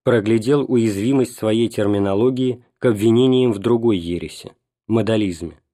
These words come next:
Идея "единосущая"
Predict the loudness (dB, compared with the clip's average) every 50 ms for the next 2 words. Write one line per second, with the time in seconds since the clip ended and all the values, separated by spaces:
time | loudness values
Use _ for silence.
0 | _ _ _ _ _ _ _ _ _ _ _ _ _ _ _ _ -4 -2 -2 -2
1 | 0 0 2 2 4 2 2 0 -2 -4 -4 -2 -2 0 0 0 2 0 0 -4
2 | -4 -4 -4 -4 -4 -4 -2 0 0 0 0 -2 -8